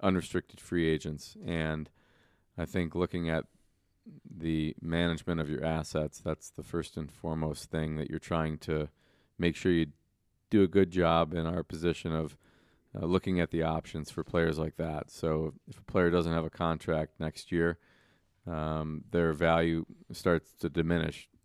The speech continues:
uh, rapidly once you pass a trade deadline, because, uh, that player's not eligible to be traded and,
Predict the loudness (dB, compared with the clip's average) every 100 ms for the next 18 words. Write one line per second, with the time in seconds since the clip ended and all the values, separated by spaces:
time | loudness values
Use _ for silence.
0 | -20 _ -14 -8 -4 0 4 4 4 -2
1 | -4 -6 -4 -4 -4 -2 0 0 -4 -4
2 | -2 -2 -4 -8 -10 -12 _ -6 -4 -6
3 | -8 _ _ -20 -20 _ -10 -4 -2 0
4 | -2 -2 0 0 0 0 2 0 -2 -4
5 | -6 -6 -10 -2 0 2 0 -4 -8 -6
6 | -4 -4 -6